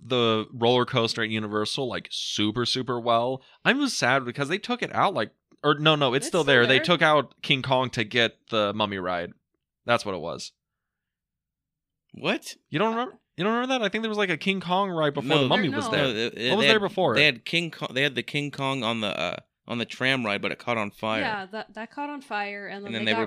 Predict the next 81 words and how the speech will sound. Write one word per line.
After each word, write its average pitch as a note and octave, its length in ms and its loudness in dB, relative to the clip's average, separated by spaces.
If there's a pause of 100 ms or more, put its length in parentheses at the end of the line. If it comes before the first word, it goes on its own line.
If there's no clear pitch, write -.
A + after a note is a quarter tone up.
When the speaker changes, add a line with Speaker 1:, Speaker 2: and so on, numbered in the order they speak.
Speaker 3:
replaced A#2 220 -2
Speaker 2:
rid G2+ 60 -8
of G2 60 -4
Speaker 3:
it E2 100 -4
with - 140 -14
the E2+ 100 -10
three A2+ 200 -8
sixty - 400 -10
King F#2+ 200 -12
Kong, F#2 240 -10
which F#2+ 160 -12
was A2+ 100 -14
pretty - 220 -8
freaking G#2 420 -10
cool. - 380 -10 (300)
Speaker 1:
What E3+ 160 -6
Speaker 2:
It's A3 120 -10
cool, A#3 260 -10
but G#3+ 120 -10
I'd A3 100 -10
rather C4+ 220 -14
have F#3 140 -16
the E3+ 60 -20
Mummy. - 240 -20
Speaker 3:
I - 60 -10
mean, G#2 140 -8
I A#2 80 -6
would E2+ 200 -10
Speaker 1:
what, F3+ 120 0
Speaker 3:
too, E2 100 -2
Speaker 1:
what A#2+ 80 -10 (120)
Speaker 3:
but C#4 40 -6
Speaker 1:
was B3+ 200 -4
there G#3+ 200 0
at G#3+ 120 -4
the, F3 200 -2 (100)
'cause F3+ 160 -6
there A#3+ 100 -2
was C#4 120 -4
something B3+ 400 -4
there F3 160 2
before F3+ 260 -2
the D#3+ 80 2
Mummy D#3 300 2
roller G#2+ 300 2
coaster. G2 560 -6 (160)
There E3 100 -6
was G#3 80 -4
something A3 340 -4
there F3+ 160 2
before E3+ 320 0
Speaker 3:
Oh, E3 60 8
Speaker 1:
that. - 60 4
Speaker 3:
it E3+ 40 4
was D#3 140 2
E G3 120 2
T. B3 260 0
Speaker 2:
That D4 200 0
Speaker 1:
Was E3 100 0
it G3 100 2
Speaker 2:
E G3+ 160 0
T. - 60 -6
Speaker 1:
E G#3+ 40 -4
T? C4+ 160 0
Speaker 3:
It D#4 80 -6
was C#3 120 -8
Speaker 2:
Yeah. D3 120 -6
Speaker 3:
E - 20 -12
T. D#3 260 -2
Yeah, B2+ 220 2
I'm D3+ 160 2
upset A#2+ 300 2
they F#2 80 -6
took A2 180 -6
out F#2+ 160 -2
E F#2+ 120 -6
T. G2 260 -6
Speaker 2:
Me G2+ 60 -14
too. G#3 140 -14
Speaker 1:
Was E3+ 140 -10
that? F#3+ 240 -6